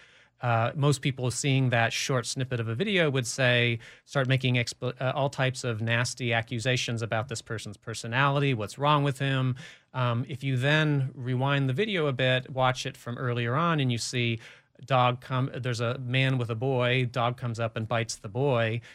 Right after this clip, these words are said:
dog runs off, guy runs off and then kicks the dog, you suddenly start considering the situation very differently. So that's what we mean, that if we don't have much information, we tend to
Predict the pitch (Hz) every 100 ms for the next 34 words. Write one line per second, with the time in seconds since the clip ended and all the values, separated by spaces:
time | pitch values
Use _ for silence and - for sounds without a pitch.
0 | - 127 127 117 117 113 143 131 123 117
1 | - 147 123 123 120 117 117 113 110 113
2 | 110 110 - 107 - 107 170 151 135 127
3 | - - - 135 180 175 147 - 139 -
4 | 127 143 127 120 113 - 107 113 104 -
5 | 107 104 101 147 - 110 98 95 _ -
6 | - 127 139 143 143 127 127 151 127 107
7 | 110 135 131 127 156 165 151 143 127 131
8 | 123 123 - 120 160 - 123 113 113 139
9 | 139 127 117